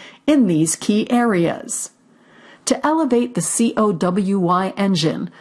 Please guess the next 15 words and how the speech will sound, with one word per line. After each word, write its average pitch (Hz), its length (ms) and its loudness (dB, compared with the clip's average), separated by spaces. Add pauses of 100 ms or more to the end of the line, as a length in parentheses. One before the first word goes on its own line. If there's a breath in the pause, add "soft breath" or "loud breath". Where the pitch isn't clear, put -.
(180 loud breath)
Colorado 269 640 0
and 202 240 -2
Wyoming 175 520 0
have 151 320 -4
both 214 300 0
committed 240 560 2 (220 loud breath)
to 190 160 2
align 175 500 0
resources 175 800 2
that 165 180 -4
will 170 140 -2
support 202 500 -4
the 214 160 -2
engine's 165 440 0
goals, 208 580 -4